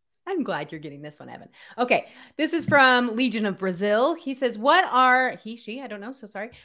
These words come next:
Um, "What are the reasons for being optimistic, pessimistic for this game? Please talk about the reasons to be confident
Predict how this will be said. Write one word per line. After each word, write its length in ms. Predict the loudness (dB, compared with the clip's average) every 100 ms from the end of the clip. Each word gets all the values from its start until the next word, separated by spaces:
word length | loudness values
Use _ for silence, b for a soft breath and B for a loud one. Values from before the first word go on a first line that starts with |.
| B
Um, 220 | -2 0 -2
"What 360 | -4 2 2
are 160 | 2 -2
the 100 | -4
reasons 320 | -8 -8 -8
for 140 | -8
being 200 | -8 -8 -4
optimistic, 680 | -4 -4 -6 -6 -6 -10 -12 _ -14
pessimistic 640 | -8 -8 -8 -12 -12 -16 _
for 160 | -10 -8
this 220 | -8 -10
game? 580 | -10 -8 -8 -12 -20 -20 _ _ _ _
Please 240 | -10 -6
talk 240 | -2 -2
about 220 | -2 -6 -6
the 80 |
reasons 420 | -8 -8 -8 -8 -10
to 80 | -14
be 100 | -14
confident 760 | -10 -8 -8 -10 -12 -12 -16